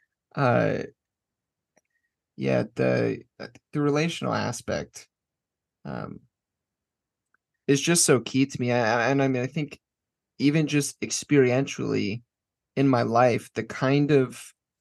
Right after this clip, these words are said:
ways that I have been, um, changed and shifted and molded just by being willing to enter into relationship with people who,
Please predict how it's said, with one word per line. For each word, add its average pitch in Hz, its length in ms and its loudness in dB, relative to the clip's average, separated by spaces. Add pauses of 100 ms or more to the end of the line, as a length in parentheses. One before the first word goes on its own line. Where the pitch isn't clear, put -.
(640)
ways 131 560 6
that 120 120 2
I 120 180 6
have 131 200 4 (100)
been, 117 520 -4 (320)
um, 113 400 -6 (440)
changed 143 460 2
and 120 100 -4
shifted 135 440 2
and 110 120 0
molded 113 520 0
just 120 240 -2
by 123 220 4 (520)
being 135 260 2
willing 120 260 -2
to 113 100 -2
enter 120 280 -6
into - 260 -8
relationship 110 600 -4
with 113 160 -12
people 120 400 -4
who, 117 260 -10